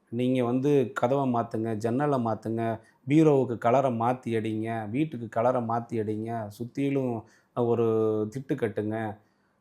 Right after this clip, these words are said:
அ, சுத்தியில இருக்கிற மண்ணை எடுங்கன்னு ஏதாவது ஒரு காரணங்களை சொல்லி குழப்பி, கடைசியில இழப்புல கொண்டு போய் முடிஞ்சு,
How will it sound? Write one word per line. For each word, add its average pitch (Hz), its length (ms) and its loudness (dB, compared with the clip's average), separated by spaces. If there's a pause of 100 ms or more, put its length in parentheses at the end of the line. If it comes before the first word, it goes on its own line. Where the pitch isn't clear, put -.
அ, 120 200 2
சுத்தியில 139 220 0
இருக்கிற 123 240 4
மண்ணை 123 360 2
எடுங்கன்னு 113 380 -2
ஏதாவது 143 540 2
ஒரு 117 140 0
காரணங்களை 117 600 0
சொல்லி 101 520 -6 (380)
குழப்பி, 120 600 -2 (360)
கடைசியில 117 320 0
இழப்புல 123 500 2
கொண்டு 113 200 -2
போய் 120 120 2
முடிஞ்சு, 107 580 -4